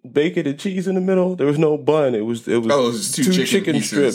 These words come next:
Speaker 1: strips, and then I think there was
Speaker 2: Yeah,
Speaker 1: meat
Speaker 2: no,
Speaker 1: and
Speaker 2: that's
Speaker 1: bacon and cheese.
Speaker 2: <clears throat> Americans are
Speaker 1: And then
Speaker 2: stupid.
Speaker 1: they just wonder why <clears throat> we're making chicken sandwiches out of two pieces of chicken. Meanwhile, there are whole countries that don't have clean water or vegetables to eat, and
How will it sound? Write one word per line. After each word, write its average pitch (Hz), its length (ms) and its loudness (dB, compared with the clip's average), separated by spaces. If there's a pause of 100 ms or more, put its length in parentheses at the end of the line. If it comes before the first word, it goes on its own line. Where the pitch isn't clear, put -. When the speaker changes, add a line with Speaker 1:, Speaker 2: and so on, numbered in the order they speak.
(120)
Speaker 1:
strips, - 100 -18
and 117 160 -6
then 107 300 -6
I 104 80 -12
think 113 240 -6
there 104 120 -2
was 101 100 -4
Speaker 2:
Yeah, 110 220 0
Speaker 1:
meat 131 80 0
Speaker 2:
no, - 80 -8
Speaker 1:
and 110 80 -4
Speaker 2:
that's 123 100 2
Speaker 1:
bacon 127 200 2
and 107 140 0
cheese. 123 300 0
Speaker 2:
<clears throat> 90 160 -2
Americans 127 400 -4
are - 20 -8
Speaker 1:
And 139 80 2
then 139 120 2
Speaker 2:
stupid. - 180 -16
Speaker 1:
they 190 180 0
just 160 160 -4
wonder 143 320 -2
why 123 500 -2
<clears throat> - 600 -20
we're 269 220 0
making 165 800 0
chicken 240 460 0
sandwiches 165 640 2
out 165 160 2
of 151 140 0
two 175 160 -2
pieces 170 400 -4
of 127 80 -6
chicken. 147 420 0
Meanwhile, 143 340 0
there 120 120 0
are 117 40 2
whole 175 280 0
countries 147 680 -2
that 127 240 -2
don't 131 180 2
have 127 300 -2
clean 156 360 -2
water 143 400 2
or 104 180 -4
vegetables 117 640 -4
to 98 120 -8
eat, 117 160 -8
and 117 160 -16